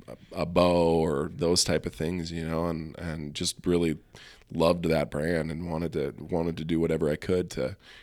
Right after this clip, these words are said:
work with them. And the, you know, at the time, the gear wasn't, the gear has never been im-, important to me as far as, like, getting stuff for free or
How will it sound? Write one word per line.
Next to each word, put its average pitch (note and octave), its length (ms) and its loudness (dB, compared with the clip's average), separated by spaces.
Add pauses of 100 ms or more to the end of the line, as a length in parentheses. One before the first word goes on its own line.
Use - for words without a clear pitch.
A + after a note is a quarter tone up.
(120)
work F2+ 220 2
with F2+ 100 -2
them. D#2 220 -2
And D#2+ 140 -4
the, D2+ 200 -8 (580)
you C3+ 60 -10
know, D2+ 100 -2
at D2 80 -2
the - 80 -2
time, A#2+ 320 4
the F2 80 4
gear B2 320 6
wasn't, F2 460 2
the G2 60 -2
gear C#3+ 200 6
has F#2+ 140 2
never F2 240 2
been D#2+ 340 -2
im-, D2+ 260 -8 (120)
important F2 480 0
to D#2+ 80 -8
me E2 240 0
as D2 100 -2
far D#2+ 260 -2
as, D2 120 -4
like, C2+ 160 -4
getting D2+ 240 -4
stuff D2+ 260 -4
for - 160 -10
free E2 420 -2
or D2+ 160 -4